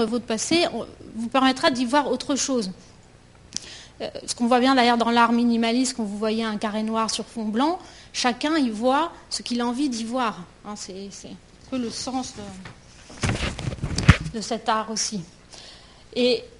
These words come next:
et je, en, j'y, en y réfléchissant, je me disais aussi, un, un, c'est intéressant dans la mode, euh,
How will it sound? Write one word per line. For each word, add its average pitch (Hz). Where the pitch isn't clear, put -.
et 240
je, 226
en, 269
j'y, 254
en 277
y 302
réfléchissant, 285
je 320
me 285
disais 294
aussi, 330
un, 294
un, 233
c'est -
intéressant 269
dans 240
la 233
mode, 262
euh, 214